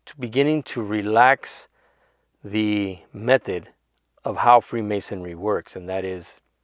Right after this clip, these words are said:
you know, you never solicit.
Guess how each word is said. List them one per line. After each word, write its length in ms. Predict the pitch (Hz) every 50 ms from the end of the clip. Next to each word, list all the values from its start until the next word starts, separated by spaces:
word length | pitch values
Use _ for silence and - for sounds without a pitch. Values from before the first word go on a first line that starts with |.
| _ _ _ _ _ _ _ _ _ _ _ _ _ _ _ _ _ _ _ _ _ _ _ _ _
you 100 | - 107
know, 60 | 101
you 140 | 101 107 110
never 260 | 113 123 170 170 151
solicit. 480 | - - 95 85 - 80 - - -